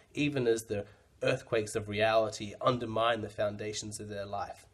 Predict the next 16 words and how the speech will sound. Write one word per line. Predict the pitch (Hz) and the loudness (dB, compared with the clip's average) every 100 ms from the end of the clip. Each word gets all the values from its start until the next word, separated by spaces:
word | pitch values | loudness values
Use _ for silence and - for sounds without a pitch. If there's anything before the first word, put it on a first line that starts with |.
| - | -4
You | 127 | 0
mentioned | 151 180 196 139 | 2 0 -2 8
that | 123 117 | 8 8
it's | 104 | 2
getting | 123 113 107 | 0 2 0
exhausting | 104 104 107 104 104 - 87 87 | -2 -2 0 0 -2 -6 -10 -8
having | 117 107 104 | -8 -4 -6
to | - | -6
learn | 107 113 117 | 2 4 4
and | 110 101 | 2 -4
assimilate | - 117 107 101 101 92 | -8 -6 -4 -4 -6 -2
all | 110 110 | 0 2
of | 107 | 0
this | 101 98 | -2 -10
new | 107 107 107 | -6 -4 -4
information, | 104 - 95 87 87 - 85 | -4 -10 -12 -10 -10 -12 -14